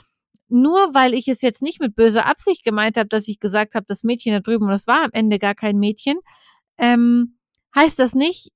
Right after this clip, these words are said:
dass es das besser macht oder richtiger macht oder dass es dann deswegen okay ist, dass ich es so mache, weil ich hab's ja nicht böse gemeint. Es ist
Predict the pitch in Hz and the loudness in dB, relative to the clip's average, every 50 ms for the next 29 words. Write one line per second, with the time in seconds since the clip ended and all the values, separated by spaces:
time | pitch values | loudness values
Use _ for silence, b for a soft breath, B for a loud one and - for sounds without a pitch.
0 | _ - 226 277 277 247 254 226 - 214 214 - - - _ _ _ _ _ - | _ -4 2 2 2 2 2 -4 -2 -2 -2 -2 -2 -12 _ _ _ _ _ 0
1 | 294 359 466 - 254 240 220 214 208 208 208 - - - 220 202 196 190 190 190 | 2 2 2 4 4 4 6 6 4 4 2 0 -2 -4 -2 0 0 0 0 0
2 | 190 196 247 339 415 - - 226 202 214 202 202 202 214 214 - - 214 214 208 | -2 -2 -2 -4 -4 -2 -4 -2 0 0 0 2 0 -2 -2 -2 -4 -2 -2 -2
3 | 190 208 208 226 214 - - 208 196 214 226 226 - - 214 214 202 208 - 208 | -2 -4 -4 -4 -6 -4 -4 -4 -2 -2 -4 -4 -2 0 0 2 2 2 0 -4
4 | 208 - - 294 339 370 - 214 220 - - - B B B B B B B B | -6 -2 0 0 2 4 4 2 2 0 -2 -18 B B B B B B B B
5 | _ _ _ _ - 226 220 214 - 220 - 247 208 - 233 214 220 214 226 226 | _ _ _ _ 0 0 2 2 0 -2 -2 -2 -2 -2 0 0 0 0 0 -2
6 | 233 214 196 202 202 202 208 - 240 208 - - 220 202 202 196 - - 233 302 | -2 0 2 2 2 2 2 0 -2 -4 -2 -2 0 0 0 0 0 0 2 2
7 | 427 415 247 202 208 196 190 185 185 190 196 202 - _ _ _ _ _ _ _ | 2 2 0 -6 -6 -8 -8 -8 -8 -8 -10 -12 -14 _ _ _ _ _ _ _
8 | _ _ _ _ _ _ _ _ _ _ _ _ _ _ _ _ _ _ _ _ | _ _ _ _ _ _ _ _ _ _ _ _ _ _ _ _ _ _ _ _
9 | _ _ _ - 254 262 - 269 349 330 - - | _ _ _ -4 -2 -2 0 -2 -4 -4 -4 -12